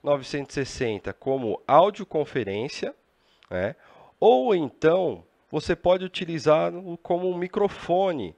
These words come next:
e também como o sistema que gerencia a videoconferência, quando ele é adquirido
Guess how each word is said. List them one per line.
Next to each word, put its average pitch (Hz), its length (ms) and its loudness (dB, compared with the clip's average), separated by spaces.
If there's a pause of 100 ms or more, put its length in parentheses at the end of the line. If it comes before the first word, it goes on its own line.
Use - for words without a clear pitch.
e 156 100 -12
também 185 380 -2
como 196 640 -2 (220)
o 208 80 -4
sistema 202 560 0
que 190 180 -8
gerencia 196 1000 -2 (360)
a 175 160 4
videoconferência, 165 1200 -2 (260)
quando 135 240 -2
ele 143 200 2
é 151 100 6
adquirido 156 880 -2